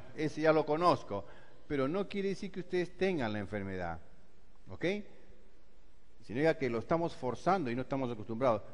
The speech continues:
Pero si alguien tiene mucho dolor, que doc-, va a la con, "Doctor, mi dedo, mi mano, ya no sé qué hacer, etcétera, etcétera", y le hago la prueba y la hago saltar, diagnóstico hecho, ¿ok? Enfermedad de Kervain. Hola.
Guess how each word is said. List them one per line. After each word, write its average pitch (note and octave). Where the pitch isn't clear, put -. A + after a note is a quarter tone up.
Pero A#2+
si A#2
alguien E3
tiene D3
mucho F3
dolor, D3
que A2
doc-, A#2
va C3
a D3+
la D#3
con, B2
"Doctor, C3
mi C3+
dedo, B2+
mi C3
mano, B2+
ya C3
no B2+
sé C3
qué B2+
hacer, B2+
etcétera, A#2
etcétera", B2+
y A2+
le B2
hago F3
la C#3
prueba B2
y G#2
la C3
hago D#3+
saltar, F#3
diagnóstico G#2+
hecho, G2
¿ok? G#2
Enfermedad G#2+
de A#2+
Kervain. G#2+
Hola. G#2